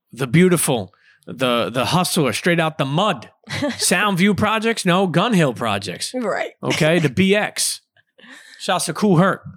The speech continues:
Speaker 2: X.
Speaker 1: Internets, the one and only Terrell Hicks.
Speaker 2: Thank you again for having
Speaker 1: Thank you.
Speaker 2: me.
Speaker 1: Thank
Speaker 2: You're
Speaker 1: you.
Speaker 2: welcome.
Speaker 1: Kahoo. <laughs> We gotta do the door test. Oh, yeah, that girl Terrell Hicks. Man, that was a beautiful episode. I'm so happy to have her on.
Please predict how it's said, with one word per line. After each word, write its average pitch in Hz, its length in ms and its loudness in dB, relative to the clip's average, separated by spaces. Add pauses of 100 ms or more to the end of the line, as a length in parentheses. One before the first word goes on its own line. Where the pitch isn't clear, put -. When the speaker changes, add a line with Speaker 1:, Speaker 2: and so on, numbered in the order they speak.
Speaker 2:
X. 170 300 -10
Speaker 1:
Internets, 165 640 0 (640)
the 143 100 2
one 151 180 2
and 143 80 2
only 131 220 0
Terrell 120 320 -2
Hicks. - 400 -8 (640)
Speaker 2:
Thank 202 200 -4
you 190 120 -4
again 175 220 -6
for 170 120 -14
having 156 200 -10 (120)
Speaker 1:
Thank 156 40 -16
you. 170 80 -14
Speaker 2:
me. 180 40 -18 (320)
Speaker 1:
Thank 185 120 -14
Speaker 2:
You're 170 100 -6
Speaker 1:
you. 165 40 -8
Speaker 2:
welcome. 180 440 -10 (100)
Speaker 1:
Kahoo. 196 420 -4 (540)
<laughs> - 60 -10 (1300)
We 160 100 2
gotta 190 160 2
do 175 120 2
the 160 80 2
door 170 180 0
test. - 360 -6 (420)
Oh, 185 260 6
yeah, 202 280 6
that 156 160 2
girl 170 180 2
Terrell 160 480 0
Hicks. 165 440 -2 (320)
Man, 147 120 -6
that 185 80 -2
was 196 120 -6
a 123 40 -10
beautiful 123 480 -4
episode. 110 380 -8
I'm 120 160 -6
so 160 380 -2
happy 120 320 -4
to 107 80 -8
have 107 200 -6
her 110 160 -8
on. 110 160 -10